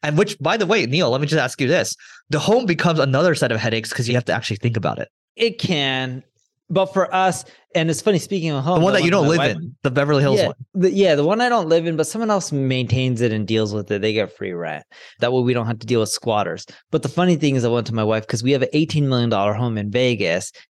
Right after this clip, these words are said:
Speaker 2: and call it eight in Beverly Hills. So between both, I have, what, roughly twenty-six million dollars tied up in real estate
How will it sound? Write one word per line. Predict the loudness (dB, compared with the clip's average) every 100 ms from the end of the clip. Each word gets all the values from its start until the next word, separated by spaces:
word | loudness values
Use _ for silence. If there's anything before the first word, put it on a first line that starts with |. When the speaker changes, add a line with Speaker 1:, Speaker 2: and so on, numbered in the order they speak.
| -4
Speaker 2:
and | -2 -2 -4 -4
call | -2 0
it | 0
eight | -2 -2
in | -2 -2
Beverly | -2 0 0 2
Hills. | 2 0 -4 -18 -20 -20 -4
So | 0
between | 2 2 2 2
both, | 0 0 2 2 0 -6 -20 _ _ _ -6
I | -2
have, | 0 0 0
what, | 0 0 0
roughly | 0 -2 0 2 4 4 2 2 2 2 2 0 -2
twenty-six | -2 0 0 0
million | 2 2 4
dollars | 4 2 2
tied | 2 2
up | 0
in | 0
real | 2 2
estate | 0 0 2 0